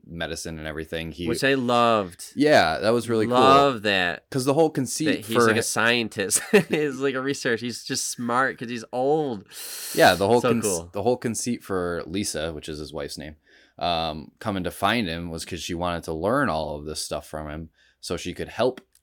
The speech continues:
Speaker 1: humanity
Speaker 2: To
Speaker 1: and
Speaker 2: help, yes.
Speaker 1: Yep. And so he,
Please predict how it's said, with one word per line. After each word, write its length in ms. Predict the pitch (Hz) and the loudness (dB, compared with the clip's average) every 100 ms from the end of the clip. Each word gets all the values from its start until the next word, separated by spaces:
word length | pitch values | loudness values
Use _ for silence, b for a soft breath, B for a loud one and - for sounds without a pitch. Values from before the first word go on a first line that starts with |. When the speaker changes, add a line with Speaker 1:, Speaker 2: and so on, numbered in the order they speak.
| _ | _
Speaker 1:
humanity 680 | 87 90 80 73 71 78 82 | -8 -6 -4 -6 -4 -6 -6
Speaker 2:
To 100 | - | -6
Speaker 1:
and 100 | 80 | -6
Speaker 2:
help, 380 | 98 127 110 - - | -2 -2 -2 -6 -8
yes. 200 | 95 82 | -8 -2
Speaker 1:
Yep. 120 | 92 - - b b b | -4 -4 -16 b b b
And 480 | - 87 82 82 80 | -8 -6 -6 -8 -8
so 540 | - 82 80 78 73 - | -8 -6 -4 -4 -6 -10
he, 580 | - 101 101 95 90 | -10 -4 0 0 0